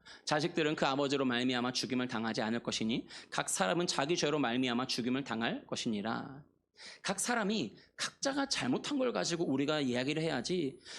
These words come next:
그 사람과 관련된 관계들, 어떤 그것을 다 그냥 끌어다가 그냥 쉽게 말해서 싸잡아서 비난하고 비판해서는 안 된다라는 거예요.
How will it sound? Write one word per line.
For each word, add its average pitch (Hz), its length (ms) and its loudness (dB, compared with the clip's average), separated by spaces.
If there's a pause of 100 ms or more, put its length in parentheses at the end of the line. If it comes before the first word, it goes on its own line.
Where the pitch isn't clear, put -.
그 233 180 0
사람과 220 640 0
관련된 185 800 0
관계들, 170 720 0 (240)
어떤 196 380 2
그것을 190 440 2 (120)
다 - 80 0 (320)
그냥 202 240 0
끌어다가 196 640 0 (240)
그냥 214 420 2
쉽게 - 300 0
말해서 190 340 0
싸잡아서 220 800 0
비난하고 175 500 2
비판해서는 156 600 0 (200)
안 127 280 0
된다라는 147 1040 -2
거예요. - 420 -10